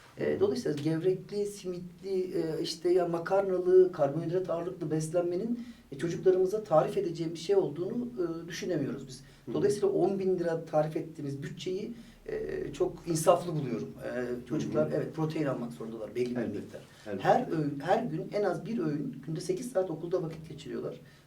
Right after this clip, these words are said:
Speaker 1: Bu
Speaker 2: Hı hı.
Speaker 1: çocukların bir öğün sıcak yeme ihtiyacı var. Bunun adına
Speaker 2: Hı hı.
Speaker 1: çorba diyebilirsiniz.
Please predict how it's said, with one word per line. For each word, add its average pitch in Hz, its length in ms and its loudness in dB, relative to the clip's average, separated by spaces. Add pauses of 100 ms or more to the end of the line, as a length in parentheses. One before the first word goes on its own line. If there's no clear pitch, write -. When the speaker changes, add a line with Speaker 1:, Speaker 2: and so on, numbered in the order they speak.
Speaker 1:
Bu 170 40 -18
Speaker 2:
Hı 220 40 -8
hı. - 60 -6
Speaker 1:
çocukların 196 500 0
bir 294 220 0
öğün 196 200 6
sıcak 208 420 -2
yeme 180 180 0
ihtiyacı 151 480 -4
var. - 240 -8
Bunun 226 200 -4
adına - 140 -2
Speaker 2:
Hı 196 40 -2
hı. - 20 -4
Speaker 1:
çorba 180 240 2 (140)
diyebilirsiniz. - 640 -6